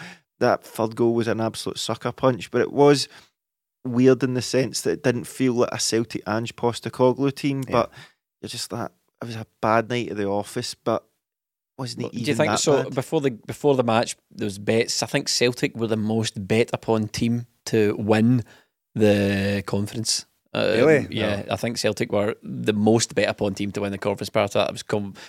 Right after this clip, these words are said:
Speaker 3: you know, there was a lot of talk that Celtic could get past Bodo and, you know, talk about booking flights. And we were ambitious.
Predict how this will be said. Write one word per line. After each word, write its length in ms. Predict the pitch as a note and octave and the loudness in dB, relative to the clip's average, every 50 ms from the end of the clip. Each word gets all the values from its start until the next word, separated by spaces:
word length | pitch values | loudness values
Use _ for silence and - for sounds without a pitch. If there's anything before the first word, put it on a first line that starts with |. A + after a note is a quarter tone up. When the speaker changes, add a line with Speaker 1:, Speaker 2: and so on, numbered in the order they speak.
| - _ - | -20 _ -2
Speaker 3:
you 60 | A#2 | 0
know, 40 | G#2+ | 0
there 60 | G2+ | 2
was 80 | G2+ G2 | 2 4
a 40 | G#2 | 4
lot 100 | A2 F2+ | 4 4
of 80 | F#2+ | 4
talk 240 | - - G#2 G2 - | 2 0 0 0 0
that 120 | F#2+ F#2+ | -2 -2
Celtic 360 | - G2 F#2+ F#2+ - - - - | -2 -2 -2 -2 -4 -6 -4 -4
could 220 | G#2 F#2+ F#2+ - _ G#2+ | -4 -6 -6 -8 _ -4
get 200 | G2+ G2+ - - | -2 -2 -2 -2
past 240 | F#2+ F#2+ F#2+ - | -2 -2 -2 -4
Bodo 340 | - F#2 G2+ G#2 G2+ G#2 G#2+ | -4 -4 -4 -2 0 0 0
and, 180 | G#2 G2 F#2+ F2+ _ - | 0 -2 -4 -8 _ -10
you 120 | - G#2 G2 | -8 -6 -6
know, 120 | F#2 F#2 - _ _ | -6 -8 -10 _ _
talk 200 | - F#2 F2+ - | -8 -8 -6 -6
about 180 | G2 E2+ E2+ | -8 -8 -6
booking 180 | - A2 F#2+ - | -6 -6 -6 -6
flights. 400 | - - G#2 G2+ G#2+ G#2+ G2 - | -4 -2 0 0 0 0 0 -4
And 140 | G#2 G2+ - - - - - | -4 -6 -8 -12 -16 0 2
we 100 | C#3+ C#3+ | 4 6
were 80 | C#3+ | 6
ambitious. 600 | D3 D3 C#3+ B2+ A2 A#2 G#2+ - - G#2+ - - | 6 6 4 2 2 0 0 0 -2 -4 -4 -8